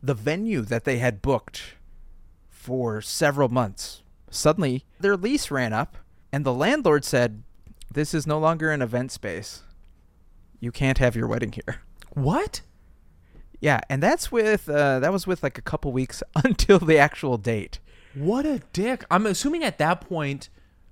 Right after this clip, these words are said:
Speaker 2: they had paid.
Speaker 1: Well, you paid something. You got your down payment at least. You don't, I guess, pay everything until the actual event goes through.
Speaker 2: Sure.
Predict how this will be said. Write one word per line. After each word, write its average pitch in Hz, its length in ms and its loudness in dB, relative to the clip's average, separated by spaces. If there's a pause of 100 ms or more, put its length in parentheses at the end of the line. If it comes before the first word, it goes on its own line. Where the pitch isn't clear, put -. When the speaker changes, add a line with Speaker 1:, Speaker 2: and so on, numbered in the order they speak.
(120)
Speaker 2:
they 156 220 0
had 156 260 -2
paid. 165 600 -6 (400)
Speaker 1:
Well, 254 160 0
you 214 140 0
paid 180 240 0
something. 143 300 -2
You 127 100 -4
got 135 140 0
your 117 100 -6
down 117 260 -8
payment 123 640 -12
at 117 180 -8
least. 123 440 -4
You 113 80 -2
don't, 123 180 -2 (680)
I 104 120 -6
guess, 110 240 -4
pay 117 300 -4
everything 120 460 0
until 107 280 -4
the 101 140 -6
actual 110 400 -6
event 107 240 -6
goes 113 240 -2
through. 254 260 2
Speaker 2:
Sure. 107 320 -8